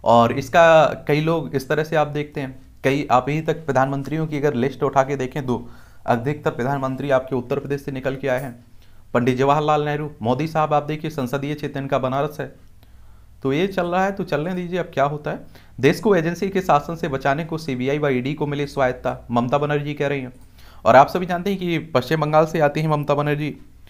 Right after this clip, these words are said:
और वेस्ट बंगाल की बात हो रही है। और आपको मालूम होना चाहिए, क्या मालूम होना चाहिए? कोलकाता इसकी राजधानी है। उड़ीसा हो, झारखंड हो, बिहार हो, सिक्किम हो, असम हो, पांच राज्यों से इसकी सीमा लगती है।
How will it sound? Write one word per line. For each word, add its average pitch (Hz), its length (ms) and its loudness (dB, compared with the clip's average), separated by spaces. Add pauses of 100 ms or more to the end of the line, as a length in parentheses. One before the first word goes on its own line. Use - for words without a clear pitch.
(400)
और 107 220 8
वेस्ट 123 240 4
बंगाल 127 500 4 (420)
की 123 60 -4
बात 113 260 2
हो 110 80 -2
रही 104 160 -2
है। 104 160 -4 (720)
और 104 400 2 (220)
आपको 113 260 2
मालूम 120 260 4
होना 123 140 -2
चाहिए, 151 280 -4 (180)
क्या 127 100 2
मालूम 147 240 0
होना 156 120 -4
चाहिए? 202 200 -4
कोलकाता 139 440 2
इसकी 151 220 -2
राजधानी 143 400 0
है। 135 140 -10 (580)
उड़ीसा 127 380 6
हो, 127 280 4
झारखंड 123 460 2
हो, 127 160 0
बिहार 123 400 2
हो, 123 120 -2
सिक्किम 127 380 -6
हो, 120 400 -4 (360)
असम 117 260 0
हो, 120 140 0
पांच 127 280 4
राज्यों 131 300 2
से 135 120 -2
इसकी 135 200 -6
सीमा 131 240 0
लगती 127 320 -4
है। 113 120 -4